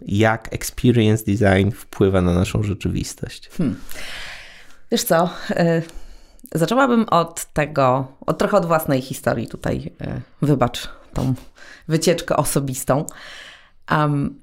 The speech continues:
Speaker 2: jak wiele lat temu zaczęłam współpracować z różnymi firmami, e, na, pomagając im budować, wdrażać projektowanie, budować doświadczenia, budować user experience. Wtedy się mówiło o user, user experience, nie o doświadczeniach.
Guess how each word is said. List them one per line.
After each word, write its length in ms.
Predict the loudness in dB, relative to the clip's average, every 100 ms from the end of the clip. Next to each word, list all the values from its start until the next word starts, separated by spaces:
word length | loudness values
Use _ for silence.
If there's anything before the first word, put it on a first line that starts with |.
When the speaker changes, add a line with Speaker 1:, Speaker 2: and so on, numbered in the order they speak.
| _ -4
Speaker 2:
jak 680 | 2 2 2 -4 -16 -18 -20 _ -16 -2
wiele 280 | 2 4
lat 180 | 4 2
temu 180 | 0 0
zaczęłam 340 | 0 2 0
współpracować 540 | 0 -4 -4 -2 0 0
z 40 |
różnymi 260 | 0 0 0
firmami, 560 | 2 2 2 0 -2 -8 -4
e, 320 | -2 -2 -2
na, 260 | -2 -2 -6 -10 _ -18 -14 -10 -8 -10 -8 0
pomagając 720 | 4 4 4 2 2 0 2
im 160 | 0
budować, 640 | 2 0 0 0 -2 -10 -14 -20 -20 -20 -20 -20 _ _ _ _ -12
wdrażać 600 | -4 2 4 4 2 -2
projektowanie, 680 | -2 -2 -2 -2 0 0 0
budować 380 | -2 -4 -4 -6 -10
doświadczenia, 800 | -10 -8 -2 0 4 4 2 -2 -10 -20 -20 -20 -12 0
budować 340 | 2 2 2
user 200 | 0 0
experience. 540 | -2 -2 2 4 2 0
Wtedy 200 | -8 -8
się 140 | -6
mówiło 240 | -2 0 2
o 80 |
user, 280 | 2 2 -2 -2 0 2
user 160 | 2
experience, 380 | 0 0 0 2
nie 100 | 0
o 20 |
doświadczeniach. 720 | 0 -4 -4 0 2 2 -2